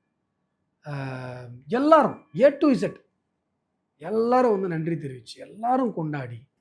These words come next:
அரசியல் கட்சிகள் எல்லாம், எல்லா அரசியல் கட்சிகள் இருந்தும் எனக்கு வந்து அலைபேசியிலும் நேரிலும் நன்றி தெரிவித்து,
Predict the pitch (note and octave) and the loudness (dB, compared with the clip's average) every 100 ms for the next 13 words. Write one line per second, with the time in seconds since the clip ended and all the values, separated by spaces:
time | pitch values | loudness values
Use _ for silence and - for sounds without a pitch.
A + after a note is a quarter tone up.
0 | _ _ _ - F3 A3+ C4+ C#4 A3 G#3+ | _ _ _ 0 2 2 4 2 4 0
1 | - G3+ F#3+ F#3 A3 G3 _ _ - D3+ | 2 0 2 0 -2 -6 _ _ -10 -6
2 | G#3 B3+ C#4 A#3+ G#3+ G#3+ F#3 D#3+ - D3+ | -2 2 4 4 2 -4 -4 -8 -14 -12
3 | C#3 C3+ - _ _ _ _ C#3+ C3+ C3+ | -12 -16 -20 _ _ _ _ -12 -12 -10
4 | C3+ C#3+ C3+ B2+ C3 B2+ B2 - B2 B2 | -10 -8 -8 -8 -12 -12 -16 -16 -18 -18
5 | B2+ B2+ B2+ B2 B2+ C3 B2+ B2+ A2+ A2+ | -16 -16 -16 -18 -16 -12 -14 -14 -20 -20
6 | - | -20